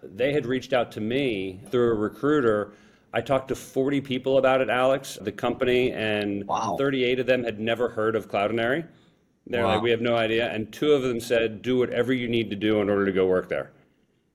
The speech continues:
Speaker 2: Wow.
Speaker 1: And I kinda took that as a sign, and the, the, the stars sorta lined up. It was a really good product. The people that used the product absolutely loved it. Customer retention was am-, amazing, uh, at the time and, and still is to this day.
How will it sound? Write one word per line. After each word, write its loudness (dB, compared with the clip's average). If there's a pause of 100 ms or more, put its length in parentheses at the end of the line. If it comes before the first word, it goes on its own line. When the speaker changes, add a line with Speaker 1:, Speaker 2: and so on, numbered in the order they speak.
(100)
Speaker 2:
Wow. 2
Speaker 1:
And -6
I -10
kinda 0
took -6
that 2
as -2
a -10
sign, 0
and -2
the, -4
the, -8
the -6
stars 2
sorta -2
lined 2
up. 2
It -2
was -2
a 0
really -2
good -4
product. 2 (320)
The -6
people 0
that 2
used -2
the -4
product 2
absolutely -2
loved 2
it. 2 (440)
Customer 0
retention -2
was 0
am-, 0
amazing, 2
uh, 0
at -4
the -10
time 0
and, -2
and -4
still 2
is 0
to -4
this -4
day. 4